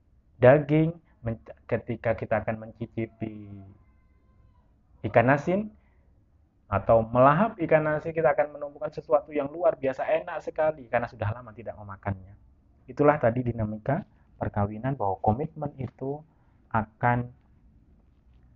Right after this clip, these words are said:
mempengaruhi kuat dan tidaknya, kekuatan komitmen akan mempengaruhi kekuatan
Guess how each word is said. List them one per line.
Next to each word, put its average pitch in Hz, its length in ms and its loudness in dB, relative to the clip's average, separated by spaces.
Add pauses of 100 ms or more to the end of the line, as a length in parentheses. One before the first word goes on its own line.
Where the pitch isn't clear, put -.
(680)
mempengaruhi 143 840 0 (720)
kuat - 260 6
dan 113 240 0
tidaknya, 127 600 -2 (1400)
kekuatan 165 400 2
komitmen 135 480 -4
akan 117 400 -6
mempengaruhi 117 640 -10
kekuatan 127 720 -6